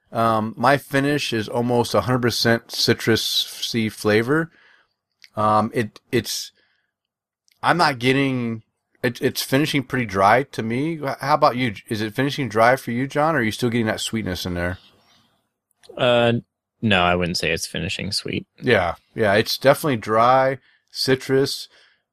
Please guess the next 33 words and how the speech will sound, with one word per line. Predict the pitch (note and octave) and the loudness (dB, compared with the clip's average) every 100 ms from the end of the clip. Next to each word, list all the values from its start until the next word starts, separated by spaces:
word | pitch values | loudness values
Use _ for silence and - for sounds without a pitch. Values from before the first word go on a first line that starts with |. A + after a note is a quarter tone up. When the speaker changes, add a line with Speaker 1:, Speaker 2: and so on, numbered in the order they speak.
| _ _ - | _ _ -6
Speaker 1:
Um, | A2 G#2+ G#2 - | -2 0 -2 -2
it | A#2 G#2 | -6 2
does | B2 A#2 | 2 4
linger. | A2+ A#2+ D3+ F3 F#3+ - _ _ _ _ _ | 0 0 0 0 -2 -6 _ _ _ _ _
The, | A#2 A2+ | 0 0
the | A2 A2+ A2 | 2 2 2
hop, | A#2 C3 C#3+ _ | 4 2 2 _
uh, | C3 A#2+ A2+ | 0 4 2
bitterness | G2+ B2+ C#3 D3 C#3+ | 2 0 2 0 0
does | B2 A#2+ A2+ | -2 -2 0
linger | C3 D3 D3+ | 0 4 2
a | |
little | B2 D3 | 4 2
bit | C#3 D#3 D#3+ | 4 0 0
in, | C#3 C#3 C#3 - | -2 -2 -4 -4
in | C#3+ | -2
your | C3+ C3 | -2 -4
palate, | B2+ A#2 D#3 A#2+ A#2 | 0 2 2 0 -2
but | B2 | -2
not | A#2+ A#2+ A#2 | 0 0 2
like | C3+ C3+ B2+ | 2 2 0
you | C3 B2 | -4 -4
would | G#2+ | -2
get | A2+ A#2+ - | 0 0 0
with | A2+ - | -6 0
an | A2 G#2 A2 | 0 0 0
I | A#2 | 0
P | - A2 G#2+ | 0 0 4
A | A#2 | 4
that's | A#2+ G#2 - | 4 2 0
just, | - | 0
like, | G#2 F#2+ - | 0 0 2
overly, | A2+ G#2+ G#2+ G#2+ | 2 4 2 4